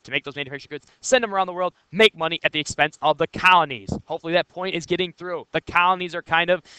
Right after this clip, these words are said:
getting the raw end of the deal here. And the effects of mercantilism and navigation acts.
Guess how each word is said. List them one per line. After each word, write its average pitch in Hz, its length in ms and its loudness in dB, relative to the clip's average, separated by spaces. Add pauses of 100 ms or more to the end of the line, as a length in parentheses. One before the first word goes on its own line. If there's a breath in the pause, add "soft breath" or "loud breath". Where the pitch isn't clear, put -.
(100)
getting 170 240 0
the 156 100 -8
raw 156 280 6
end 160 180 0
of 151 60 -14
the 156 80 -8
deal 175 260 -2
here. 131 360 -6 (2000)
And 196 80 -4
the 240 80 -2
effects 240 320 4
of 202 80 0
mercantilism 175 460 -2
and 151 80 -4
navigation 127 500 -4
acts. - 160 -18